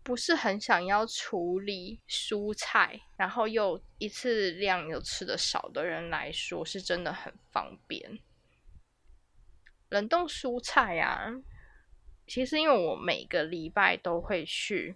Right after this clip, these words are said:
传统市场买菜一次，那因为就是自己一个人嘛，所以通常买的菜量大概一个礼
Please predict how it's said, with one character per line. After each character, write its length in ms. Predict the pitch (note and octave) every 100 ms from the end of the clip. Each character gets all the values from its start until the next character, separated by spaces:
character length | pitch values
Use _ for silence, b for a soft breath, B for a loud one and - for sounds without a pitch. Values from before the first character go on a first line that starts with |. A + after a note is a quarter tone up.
| -
传 220 | - G3+
统 200 | G#3 G#3+
市 240 | - - G3
场 380 | - - - G#3+ - -
买 240 | - F3 C#3
菜 240 | - F#3
一 120 | - -
次， 460 | - - - G#3+ - _ _ _ _ _ _ _ _ _ _
那 80 | -
因 80 | G#3+
为 80 | G#3+
就 160 | A3
是 400 | G#3 G#3+ F#3+ D3+
自 160 | - A3
己 140 | -
一 40 | F2
个 160 | -
人 100 | - -
嘛， 160 | -
所 160 | G3+ G#3+
以 180 | G3 F3
通 240 | - G#3
常 180 | G#3 E3+
买 120 | E3+
的 160 | E3 E3+
菜 180 | - G3
量 260 | F3+ E3+
大 140 | E3 E3+
概 220 | E3 D#3
一 100 | E3
个 280 | F3 D#3+ D3
礼 300 | D#3+ D#3